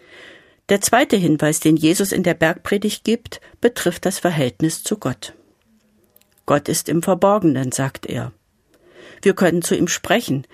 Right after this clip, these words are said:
wir können uns auf ihn ausrichten mit unserem Beten. Aber er ist nicht unmittelbar da. Er gibt keine Antworten. Er ist kein Freund direkt neben uns und schon gar kein guter Kumpel.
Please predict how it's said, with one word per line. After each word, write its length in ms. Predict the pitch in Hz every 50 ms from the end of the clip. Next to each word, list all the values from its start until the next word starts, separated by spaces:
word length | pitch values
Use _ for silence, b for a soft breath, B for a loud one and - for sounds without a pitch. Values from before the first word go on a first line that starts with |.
| B B B B B
wir 100 | 175 175
können 260 | - 190 151 147 147
uns 220 | 143 147 - -
auf 160 | - 156 -
ihn 160 | - 156 147 - -
ausrichten 580 | - 196 220 233 - - - 151 - - - -
mit 140 | 135 131 -
unserem 340 | 139 139 - 156 139 139
Beten. 440 | - - - - - - - 143 135 _ _ b b b b b b b b b b b b b
Aber 460 | - 156 147 151 185 202 202 - -
er 140 | 196 196 -
ist 240 | - 208 - - -
nicht 280 | 214 240 - - -
unmittelbar 580 | 160 160 151 143 147 147 170 170 170 170 165 180
da. 360 | 175 180 151 131 113 113 113 - _ _ _ _ _ _ _ _ _ _ _ _ -
Er 100 | 196 180
gibt 260 | 165 185 175 - -
keine 360 | - - 170 147 160 185 170 -
Antworten. 680 | - 233 240 - - 139 127 131 - - 143 135 - _ _ B B B B B B B B
Er 140 | B 208 -
ist 200 | 240 - - -
kein 220 | - 190 190 196
Freund 460 | 190 - - - 147 170 208 247 247 -
direkt 380 | 160 - 143 143 - - -
neben 280 | 165 170 208 - 196 -
uns 420 | - 151 165 190 - - - - B B B B B B B
und 240 | B - 285 262 -
schon 200 | - 226 190 170 -
gar 180 | 151 139 151
kein 240 | - - 175 180 -
guter 320 | - 156 160 - - 175
Kumpel. 480 | 175 - - 143 131 - - 139 -